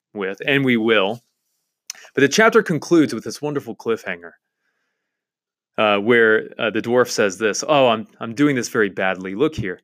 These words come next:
I think I'll have to go right back to the beginning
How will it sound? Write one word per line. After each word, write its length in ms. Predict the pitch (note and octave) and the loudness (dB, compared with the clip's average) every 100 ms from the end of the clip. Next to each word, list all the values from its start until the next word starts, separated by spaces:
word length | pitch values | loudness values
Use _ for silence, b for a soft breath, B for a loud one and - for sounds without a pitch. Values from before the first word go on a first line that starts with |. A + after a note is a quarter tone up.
| b b - | b b -8
I 80 | A#2 | -4
think 260 | - A3 | 0 4
I'll 120 | G3 | 4
have 200 | D3 E3+ | 4 0
to 100 | - | -2
go 140 | B2+ A#2 | 0 2
right 320 | G#2+ D#3 D3+ | 2 0 0
back 220 | C#3 C3 | 0 -2
to 100 | - | -4
the 100 | A2 | -8
beginning 500 | G2+ G#2 A2 F#2 E2+ | -6 -6 -6 -8 -12